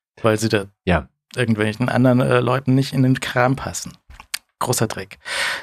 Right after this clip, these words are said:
Speaker 1: Äh, wo waren wir? Bei Vergnügungssteuer und bei,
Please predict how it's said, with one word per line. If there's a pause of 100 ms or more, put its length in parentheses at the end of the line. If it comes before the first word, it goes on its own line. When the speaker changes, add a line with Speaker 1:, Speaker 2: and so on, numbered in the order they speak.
Speaker 1:
Äh,
wo
waren
wir?
Bei
Vergnügungssteuer
und
bei,